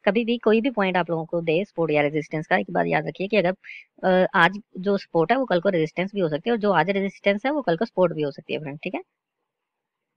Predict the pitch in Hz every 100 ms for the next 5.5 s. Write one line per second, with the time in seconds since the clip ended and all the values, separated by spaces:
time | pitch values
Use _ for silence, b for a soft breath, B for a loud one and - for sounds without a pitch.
0 | _ _ _ _ _ _ _ _ _ _
1 | - 160 170 175 202 214 - 196 190 185
2 | 202 202 - 196 185 180 185 190 190 185
3 | 190 208 190 185 180 165 175 233 - _
4 | _ 196 202 208 196 214 190 190 196 185
5 | 196 190 190 180 214